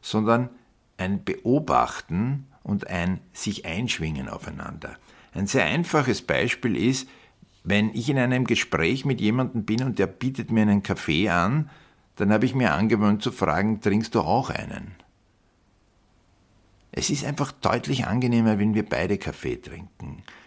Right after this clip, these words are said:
Wenn mein Gegenüber sich entspannt zurücklehnt, dann sollte ich nicht extrem aktiv nach vorne mich bewegen. Also mehr oder weniger die Körpersprache und die Haltung des Gegenübers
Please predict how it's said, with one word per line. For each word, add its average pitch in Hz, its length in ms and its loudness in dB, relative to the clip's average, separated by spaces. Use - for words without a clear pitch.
Wenn 90 440 0
mein 98 220 2
Gegenüber 117 800 2
sich - 640 -4
entspannt 104 520 -2
zurücklehnt, 92 1000 -2
dann 98 80 0
sollte 92 360 -2
ich - 340 -6
nicht 101 580 -2
extrem 95 680 -2
aktiv 95 480 -2
nach 98 160 0
vorne 85 360 -2
mich 67 260 -8
bewegen. - 520 -12
Also - 240 -2
mehr 92 460 2
oder 85 260 2
weniger 98 680 4
die 78 120 -8
Körpersprache 107 1040 0
und 104 140 -6
die 92 100 -4
Haltung 76 600 -4
des 85 220 -8
Gegenübers 69 920 -8